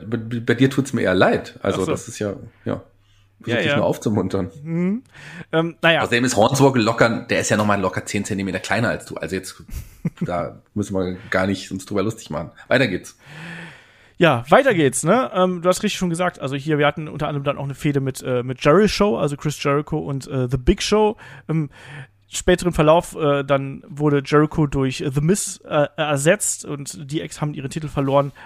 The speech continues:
Speaker 2: an, ähm, äh, Show Miz. Wir hatten auch einen Mike Tyson, der zwischendurch hier mit, mit involviert gewesen ist. Ähm, wir hatten auch die Straight Edge Society, die da noch mit dabei gewesen ist. Ähm, auf lange Sicht war es dann aber eben so, dass man die, ähm, die X nach dieser Tag-Team-Phase wieder separiert hat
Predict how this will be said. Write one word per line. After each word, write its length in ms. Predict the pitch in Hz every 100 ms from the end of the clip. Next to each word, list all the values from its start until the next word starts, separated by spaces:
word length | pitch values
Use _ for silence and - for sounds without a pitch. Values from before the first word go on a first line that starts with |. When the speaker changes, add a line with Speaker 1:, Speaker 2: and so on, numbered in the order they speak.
| - -
Speaker 2:
an, 260 | 131 131 123 - - 135
ähm, 320 | 123 120 113 - - - -
äh, 120 | 135
Show 300 | 123 - 214
Miz. 400 | 220 240 - - -
Wir 80 |
hatten 120 | 151 170
auch 100 | 147
einen 120 | 143
Mike 200 | 139 -
Tyson, 240 | 170 196
der 100 | 202
zwischendurch 420 | - 202 190 208
hier 80 | 196
mit, 200 | 180 -
mit 140 | 175 175
involviert 460 | 165 165 175 170
gewesen 380 | 165 170 175 170
ist. 280 | 190 160 - - - -
Ähm, 200 | 147 135 -
wir 100 | 147
hatten 140 | 147 165
auch 120 | 151
die 100 | 151
Straight 260 | - 156 147
Edge 120 | 139
Society, 500 | 139 - 165 185 175
die 100 | 175
da 120 | 180
noch 120 | 170
mit 120 | 175
dabei 260 | 175 156 165
gewesen 360 | 160 160 160 175
ist. 200 | 156 - - 139 -
Ähm, 180 | 147 - - -
auf 100 | 143
lange 220 | 226 170
Sicht 200 | 180 -
war 100 | 147
es 80 | 151
dann 100 | 147
aber 200 | 143 143
eben 220 | 147 139
so, 200 | 139 151
dass 180 | 147 143
man 120 | 135
die, 200 | 135 123 - - -
ähm, 160 | 135 131
die 140 | 156
X 200 | 160 -
nach 140 | 147
dieser 340 | - 143 127 120 - -
Tag-Team-Phase 800 | - 180 - 165 156 160 156 151 - -
wieder 320 | 156 147 135 131 -
separiert 560 | 143 160 156 147 202 -
hat 180 | 196